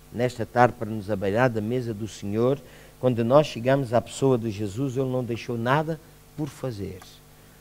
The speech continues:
A Bíblia nos diz que sem derramamento de sangue não há remissão de pecados, nem há remissão nem restauração. E Jesus derramou o seu sangue na cidade, Jesus derramou o seu sangue fora da cidade,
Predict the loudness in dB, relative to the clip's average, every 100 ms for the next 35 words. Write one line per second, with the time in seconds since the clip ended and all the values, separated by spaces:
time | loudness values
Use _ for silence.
0 | -10 0 6 6 6 0 -2 -2 -4 -6
1 | -6 -2 0 2 2 0 -2 -4 -6 -10
2 | -8 0 2 2 -4 -14 -8 -2 4 6
3 | 4 2 -4 -2 -2 -2 -4 -4 -2 4
4 | 4 4 -2 -20 -12 -4 0 2 2 2
5 | -2 -4 -2 -2 -2 -4 -6 -8 -6 -6
6 | -8 -8 -10 -14 -20 -20 -20 -20 -20 -2
7 | 0 0 -2 -2 -4 -2 0 2 2 0
8 | -2 -6 -6 -4 -4 -4 -6 -8 -4 0
9 | 0 -4 -14 -18 -6 -4 -2 -4 -2 -2
10 | 0 -2 -2 -6 -6 -4 -4 -4 -4 -4
11 | -4 -8 -8 -4 0 0